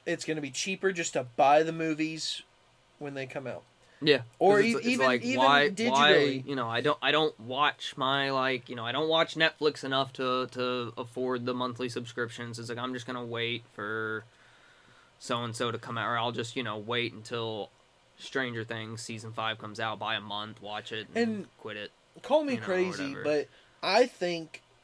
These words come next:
Speaker 1: to solve the problem, sort of,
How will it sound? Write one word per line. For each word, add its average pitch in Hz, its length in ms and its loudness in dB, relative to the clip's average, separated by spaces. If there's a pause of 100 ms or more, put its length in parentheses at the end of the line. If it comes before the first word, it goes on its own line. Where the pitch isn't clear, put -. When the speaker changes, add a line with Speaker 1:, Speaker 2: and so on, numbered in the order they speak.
(280)
Speaker 1:
to 170 100 -6
solve 170 540 4
the 180 80 -4
problem, 202 580 2
sort - 400 0
of, 226 220 -2